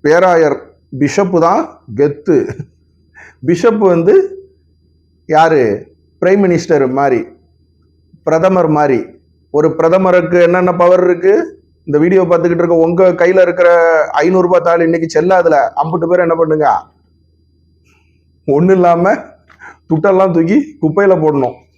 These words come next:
எரிக்கணும். அந்த மாதிரி, சாரி, ரூபா நோட்டை எரிக்கக்கூடாது, ஆ, பேங்க்ல கொடுத்து மாத்தணும். அந்த அளவுக்கு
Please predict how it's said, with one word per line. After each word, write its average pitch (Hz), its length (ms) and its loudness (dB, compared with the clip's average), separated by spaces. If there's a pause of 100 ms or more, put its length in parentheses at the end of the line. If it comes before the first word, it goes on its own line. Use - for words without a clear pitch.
(340)
எரிக்கணும். 170 540 0
அந்த 190 360 0
மாதிரி, 190 640 -2 (960)
சாரி, 123 320 -2
ரூபா 151 240 0
நோட்டை 143 240 -2
எரிக்கக்கூடாது, 135 640 0 (1200)
ஆ, 143 380 0
பேங்க்ல 170 380 0
கொடுத்து 147 220 -2
மாத்தணும். 151 640 -2 (500)
அந்த 208 320 0
அளவுக்கு 202 760 2